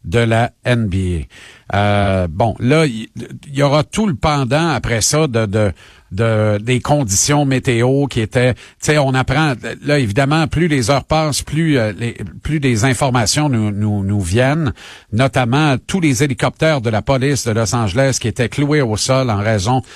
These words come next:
des conditions, euh, météorologiques non favorables, de la visibilité qui était de réduite à nulle, disait-on, alors que cet hélicoptère, ça a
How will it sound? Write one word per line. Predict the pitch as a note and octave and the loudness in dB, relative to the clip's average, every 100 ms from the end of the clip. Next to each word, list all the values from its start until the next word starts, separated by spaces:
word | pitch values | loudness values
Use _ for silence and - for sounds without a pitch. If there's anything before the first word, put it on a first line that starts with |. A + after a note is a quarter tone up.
| - - - | -20 -20 -6
des | G#2+ A2+ | 0 0
conditions, | G#2+ C3+ F#2 - C#3+ C#3 B2 A2+ - | 2 0 2 0 2 2 2 0 0
euh, | A2+ G#2+ | 0 0
météorologiques | A2+ C3 C3+ A#2+ A2 F2+ B2+ - | 0 0 2 2 2 0 0 -2
non | A2 A#2+ D3+ C#3+ | -2 2 2 0
favorables, | - A#2+ G#2+ G2+ G#2+ A#2+ D#3 C#3+ G#2+ | 0 0 0 0 0 0 -2 -2 -2
de | G2+ | 0
la | G#2+ | -2
visibilité | A#2 - A#2+ A2 F#2+ C#3+ | -2 -2 -2 -4 -2 -2
qui | C3 | 0
était | G#2+ C3 A#2+ | -2 0 0
de | G2+ | 0
réduite | G2+ G#2 A2 B2+ | 0 -2 -2 -2
à | F#2 E2+ | -2 -2
nulle, | G#2+ C#3+ E3 A2 | 2 2 0 -2
disait-on, | F#2 F2+ F#2+ - C3+ E3 - - - - | -2 -2 -2 0 -2 -2 -12 -20 -20 -8
alors | - G#2+ A#2 A2 - | -2 2 2 0 0
que | A2+ G#2 | 0 0
cet | - B2 C#3+ | 0 0 0
hélicoptère, | A#2 A#2+ - C3 C3+ A#2+ | 0 -2 0 2 2 0
ça | - | -2
a | G2 | -4